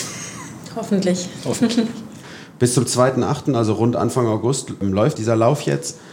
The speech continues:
Speaker 3: Gibt's auch eine Chance, dass ich mehrfach teilnehmen kann? Also muss ich mich zwingend für einen entscheiden oder darf ich einfach jeden Tag aufs Neue teilnehmen?
Speaker 1: Ja, also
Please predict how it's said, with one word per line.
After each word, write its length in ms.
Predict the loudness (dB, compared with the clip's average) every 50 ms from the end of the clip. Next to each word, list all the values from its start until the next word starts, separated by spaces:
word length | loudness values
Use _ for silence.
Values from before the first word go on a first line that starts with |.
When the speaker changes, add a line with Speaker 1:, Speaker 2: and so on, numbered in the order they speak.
| -20 -20 -20 -20 -20 -20 -4 0
Speaker 3:
Gibt's 160 | 0 2 4 6
auch 60 | 6
eine 100 | 6 6
Chance, 320 | 4 4 4 4 4 2
dass 120 | 2 0 2
ich 60 | 2
mehrfach 340 | 2 2 2 0 -4 -8 -6
teilnehmen 460 | -2 0 2 2 2 2 2 0 0
kann? 300 | -2 -2 -2 -2 0 0
Also 180 | 0 -2 -2
muss 380 | -2 -2 -2 2 4 4 4 4
ich 100 | 4 2
mich 180 | 2 2 2 0
zwingend 280 | -2 -2 0 0 0 0
für 180 | 0 -2 0
einen 220 | 2 2 4 4 4
entscheiden 460 | 4 2 0 0 0 2 2 2 2
oder 180 | 2 2 0
darf 240 | 0 0 0 0 0
ich 80 | 0 2
einfach 440 | 2 2 2 2 0 0 0 -4 -14 -20 -20 -20 -14 -2
jeden 260 | 2 4 4 4 4
Tag 380 | 4 4 4 4 4 2 0 -2
aufs 220 | -4 -4 -2 0
Neue 240 | 0 2 2 2 2
teilnehmen? 520 | 2 0 0 2 2 2 0 0 -2 -4 -6 -8 -14 -20 -20 -20 -20 -20 -20 -16 -10 -6
Speaker 1:
Ja, 240 | -2 0 2 2 2
also 420 | 2 0 0 0 0 0 -2 -2